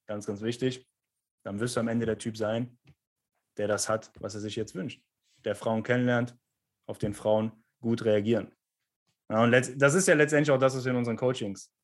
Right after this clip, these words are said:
machen, ne? Wir sagen auch immer in unseren Coachings, ey, wir geben dir das Wissen, du wirst das Ganze verstehen, du wirst es verinnerlichen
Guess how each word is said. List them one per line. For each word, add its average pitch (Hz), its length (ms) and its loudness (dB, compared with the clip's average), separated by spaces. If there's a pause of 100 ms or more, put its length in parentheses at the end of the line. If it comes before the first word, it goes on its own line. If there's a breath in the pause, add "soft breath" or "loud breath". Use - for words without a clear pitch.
machen, 113 300 -2
ne? 104 160 -6
Wir 110 80 0
sagen 127 220 8
auch 139 120 6
immer 139 140 6
in 131 60 6
unseren 123 180 4
Coachings, 123 380 0
ey, 113 220 0 (1000)
wir 110 100 -2
geben 165 220 6
dir 233 80 10
das 214 160 6
Wissen, 196 440 2 (920)
du 104 120 -8
wirst 151 180 4
das 147 120 -2
Ganze 151 260 4
verstehen, 139 680 2 (220)
du 110 100 -4
wirst 147 180 4
es 143 80 -6
verinnerlichen 151 800 -2